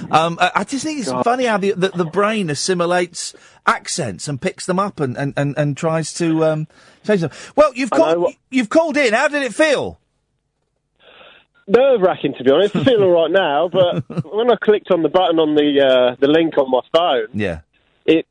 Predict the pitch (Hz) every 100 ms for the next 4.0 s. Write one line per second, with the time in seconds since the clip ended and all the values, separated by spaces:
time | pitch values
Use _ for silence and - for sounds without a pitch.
0 | - 165 165 175 156 196 165 127 131 127
1 | 123 135 135 135 131 - - - 156 180
2 | 170 170 170 165 175 160 - 175 180 175
3 | 151 123 151 143 139 - 135 127 -